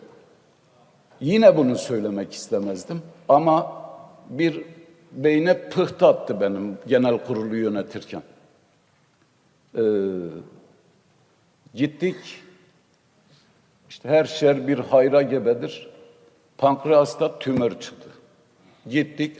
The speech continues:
aort anevrizması, o beyine pıhtı atmasıyla beraber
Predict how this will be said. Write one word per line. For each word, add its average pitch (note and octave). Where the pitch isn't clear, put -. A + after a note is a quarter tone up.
aort C#3
anevrizması, B2+
o A2+
beyine B2
pıhtı C3
atmasıyla G#2+
beraber F#2+